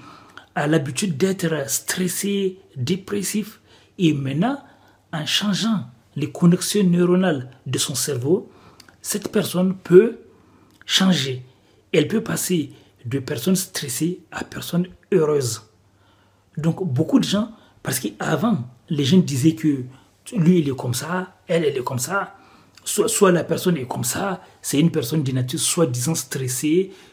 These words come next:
c'est une personne de nature colérique, c'est une par-, personne de nature plus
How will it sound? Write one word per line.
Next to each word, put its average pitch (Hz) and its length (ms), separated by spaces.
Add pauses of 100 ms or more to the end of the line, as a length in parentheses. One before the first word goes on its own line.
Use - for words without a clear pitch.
c'est - 160
une 180 160
personne 160 320
de 131 80
nature 135 340
colérique, 139 600 (420)
c'est - 160
une 180 160
par-, 151 320 (140)
personne 143 500 (300)
de 127 100
nature 147 360
plus 160 320